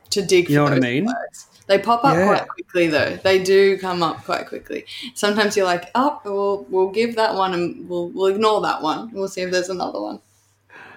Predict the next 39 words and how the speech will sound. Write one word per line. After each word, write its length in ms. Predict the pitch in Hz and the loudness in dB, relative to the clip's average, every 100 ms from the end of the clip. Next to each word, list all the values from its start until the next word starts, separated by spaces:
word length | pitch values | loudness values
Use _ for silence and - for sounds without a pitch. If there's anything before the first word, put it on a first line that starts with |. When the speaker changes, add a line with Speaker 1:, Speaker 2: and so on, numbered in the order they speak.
| _ _ _ - | _ _ _ -6
Speaker 2:
And 100 | 131 | -6
there 80 | 127 | -4
always 320 | 120 120 117 | -6 -6 -8
is. 280 | 113 - - | -8 -10 -4
No, 100 | 190 | 0
I 60 | 190 | 2
think 180 | 196 208 | 2 -2
this 160 | 208 208 | -2 -2
is 140 | 156 | -2
a 40 | |
Speaker 1:
Always 120 | 143 139 | -2 -2
Speaker 2:
good 120 | 135 | -4
Speaker 1:
twelve. 100 | 131 151 160 196 | -2 -2 0 -2
Speaker 2:
thing. 80 | - _ _ _ _ _ - | -8 _ _ _ _ _ -4
Speaker 1:
Yeah. 300 | 156 135 135 | 0 2 2
Speaker 2:
Um, 360 | 131 131 127 - _ _ _ _ _ _ _ _ _ _ _ _ _ _ _ | 0 0 -2 -4 _ _ _ _ _ _ _ _ _ _ _ _ _ _ _
yeah, 340 | - 147 139 110 | -2 0 2 0
I 40 | |
don't 140 | 131 117 | -2 -2
know. 120 | 127 | -4
If 140 | 151 | -4
it, 220 | 131 - - | -6 -8 -12
if 160 | 143 151 | -6 0
you 60 | |
need 120 | 143 | 0
to 60 | 160 | 0
take 320 | 160 131 131 | -2 -4 -4
time 280 | - 131 120 | -6 -6 -6
to 100 | 123 | -8
kinda, 200 | 127 123 | -8 -8
like, 220 | 117 - | -8 -12
feel 180 | - 131 | -8 -6
more 160 | 117 113 | -6 -8
comfortable, 400 | 123 117 - 123 | -10 -10 -6 -2
Speaker 1:
Yeah. 240 | 202 - - - _ _ _ _ _ _ _ _ _ _ | -2 -2 -8 -12 _ _ _ _ _ _ _ _ _ _
Speaker 2:
do 100 | - | -4
Speaker 1:
For 60 | 135 | -2
Speaker 2:
it. 20 | |
Speaker 1:
sure. 480 | 131 180 185 - | 0 0 0 -4